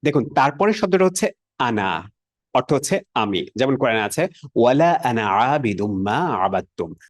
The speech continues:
আমি ইবাদতকারী নই, যার ইবাদত তোমরা করো। এখান থেকে আমরা আনা অর্থ আমি, এই জিনিসটা মনে রাখতে পারি। তারপরে শব্দটা হচ্ছে নাহনু, এটা আমরা কিভাবে মনে রাখতে পারি? যেমন আল্লাহ তাআলা কোরআনে বলেছেন,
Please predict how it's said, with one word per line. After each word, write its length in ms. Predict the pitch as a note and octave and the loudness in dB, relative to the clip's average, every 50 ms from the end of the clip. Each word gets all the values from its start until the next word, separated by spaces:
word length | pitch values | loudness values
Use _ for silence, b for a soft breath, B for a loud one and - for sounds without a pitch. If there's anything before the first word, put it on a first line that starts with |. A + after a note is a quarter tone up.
| _ _ | _ _
আমি 240 | - A#2+ A#2+ C3 E3+ | -2 0 2 4 4
ইবাদতকারী 580 | G3 F3+ B2 A#2 A2 G#2+ - - A#2 G2 G2 F#2+ | 2 2 0 0 -2 -4 -4 -4 -2 -2 0 0
নই, 300 | F#2+ G2+ B2 F3 - - G#2+ | 2 2 2 2 0 -2 -4
যার 200 | - G2+ F2 E2+ | -2 -2 -2 -2
ইবাদত 320 | D#2+ F#2 G2 C#3+ F3+ F#3+ - _ _ _ | -2 -2 0 0 -2 -4 -6 _ _ _
তোমরা 280 | G#3 G3+ F#3+ F3 C3+ - | 2 2 4 2 0 0
করো। 220 | - E2+ E2+ - - _ _ _ | 0 -2 -2 -2 -4 _ _ _
এখান 200 | E3+ E3 G3+ G3 | -2 0 0 0
থেকে 180 | F#3 D#3 C#3 A2 | 0 0 -2 -2
আমরা 340 | F#2+ F#2 F#2+ G#2+ D3+ G3 B B B B B _ _ - | -2 -2 -2 -2 -2 -2 B B B B B _ _ -4
আনা 320 | A#2 A#2 A#2 C3 E3+ G3 | -4 -2 -2 -2 0 0
অর্থ 300 | G3 D3+ - - - - - - _ | 0 0 -2 -2 -6 -6 -6 -2 _
আমি, 360 | A2 G2 G2 A#2 D3 G#3 - - | -2 -2 0 0 0 0 -2 -4
এই 80 | - | -4
জিনিসটা 300 | - G#2 G2 G2 - - | -4 -2 -4 -4 -4 -4
মনে 160 | G#2 G2+ F#2+ F2 | -2 -2 -2 -2
রাখতে 220 | E2+ - - F#2 | -4 -4 -6 -4
পারি। 240 | E2+ D#2+ D#2+ D#2+ - - _ b b b _ | -4 -4 -6 -8 -12 -14 _ b b b _
তারপরে 360 | D3 C3+ C#3 - D3+ G3 A#3 | -4 -2 2 2 2 2 2
শব্দটা 320 | - - G#3+ F#3+ F3+ E3+ | 0 -2 0 0 2 2
হচ্ছে 280 | D3+ D3+ D3+ D3+ G3 G#3+ | 2 0 0 0 -2 -2
নাহনু, 600 | E3+ A2 G2+ G#2+ A#2 - - - F#2+ F2 D#2+ - - _ _ _ _ _ | -2 0 0 -2 -2 -2 -4 -6 -6 -6 -6 -8 -12 _ _ _ _ _
এটা 160 | - D#3+ A3 G#3 | -2 0 2 2
আমরা 140 | G#3 G#3 | 2 2
কিভাবে 260 | G3+ - F3 F#3 F#3+ F#3 | 0 2 2 2 4 4
মনে 160 | F3+ F3 F3 | 2 2 0
রাখতে 200 | E3 - - E3 | 0 0 -2 -2
পারি? 240 | E3 E3 G3 A3 - | 0 0 0 -2 -2
যেমন 280 | F#2+ A#2 A2+ A2+ A#2+ D3 | -2 -2 0 0 0 0
আল্লাহ 240 | B2+ A#2+ A#2+ A#2 G#2 | 0 0 0 0 0
তাআলা 140 | A#2 A2+ A2 | 0 -2 0
কোরআনে 280 | - A#2+ A2 A#2+ C3+ | 0 -2 0 0 0
বলেছেন, 420 | A#2+ G#2 F2+ F#2 F2+ - C3+ D#3+ | 0 0 0 -2 -4 -4 -4 -4